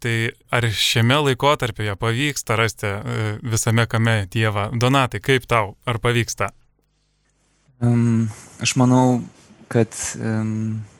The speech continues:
Speaker 2: kai nori, tu gali visur jį rasti. Em, ir, em, svarbu, ką ir pats Ignacas, ar ne, kalba apie tokį kontempliatyvų veikimą. Reiškia, tu, kad ir kur tu bebūtum, prisiminti, kad,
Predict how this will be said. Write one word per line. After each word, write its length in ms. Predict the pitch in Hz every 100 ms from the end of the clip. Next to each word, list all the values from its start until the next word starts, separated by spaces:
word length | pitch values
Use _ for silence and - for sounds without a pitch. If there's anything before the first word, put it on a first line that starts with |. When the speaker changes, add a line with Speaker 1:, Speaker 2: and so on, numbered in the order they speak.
| _ _ _ _ _ _ _ - -
Speaker 2:
kai 160 | - 123
nori, 380 | 117 131 151 147
tu 120 | 123
gali 240 | 123 123
visur 280 | 120 - 135
jį 140 | 117 107
rasti. 340 | 104 - - 113 - _ _ _ _ - - - - - _ -
Em, 460 | 107 104 104 104 104
ir, 280 | 113 110 104
em, 320 | 107 107 107 104
svarbu, 720 | - 113 110 120 117 117 110 107 _ _ _ _ _ _ _ _ _ _ _ _
ką 160 | 123 110
ir 40 |
pats 260 | - 110 120
Ignacas, 540 | 117 117 - 113 -
ar 80 | 107
ne, 180 | 107 131
kalba 380 | 135 123 113 110
apie 280 | - 110 107
tokį 520 | - - 117 113 110 -
kontempliatyvų 680 | - 120 127 113 110 156 135
veikimą. 460 | 117 113 147 113 104
Reiškia, 340 | 107 107 -
tu, 180 | - 123
kad 200 | - 120
ir 80 | 113
kur 160 | - 131
tu 120 | -
bebūtum, 580 | 117 110 143 196 170 131 - - - - - _
prisiminti, 560 | 120 - 123 127 151 139
kad, 240 | 127 120